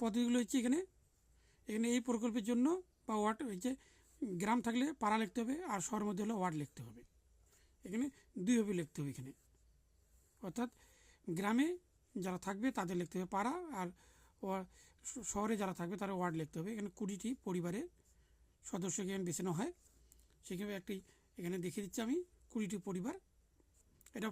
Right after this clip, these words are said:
পরিবর্তনও করা যায়, কোনো অসুবিধা নেই। তবে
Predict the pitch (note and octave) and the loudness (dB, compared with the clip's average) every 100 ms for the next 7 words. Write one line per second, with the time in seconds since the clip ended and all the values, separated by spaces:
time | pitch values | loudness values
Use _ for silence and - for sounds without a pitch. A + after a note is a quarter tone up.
0 | F#3 G#3 F#3+ A3 A3+ A3+ A3+ C#4 A#3 G3+ | -2 -2 -2 -2 -2 0 -2 -2 -2 -4
1 | G#3 G3+ A3+ F#4 - _ - - _ - | -4 -4 -2 -4 -6 _ -20 -20 _ -20
2 | _ _ - _ _ _ - - _ - | _ _ -20 _ _ _ -20 -20 _ -20
3 | - - - - G#3+ | -20 -20 -20 -8 -4